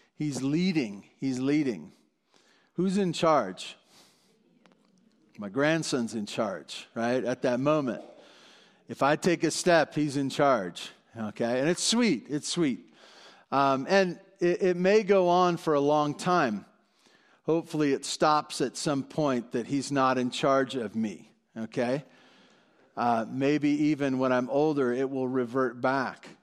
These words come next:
to him being in charge. Um,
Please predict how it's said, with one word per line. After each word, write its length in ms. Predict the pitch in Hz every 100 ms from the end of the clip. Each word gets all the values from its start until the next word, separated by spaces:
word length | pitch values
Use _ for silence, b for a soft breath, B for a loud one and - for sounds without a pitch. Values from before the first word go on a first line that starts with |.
| _ -
to 140 | 135
him 220 | 107 127 113
being 260 | 113 110
in 140 | 107 104
charge. 640 | - 92 73 78 - - _ _ _ b b b b b b b b
Um, 520 | 143 147 139 123 117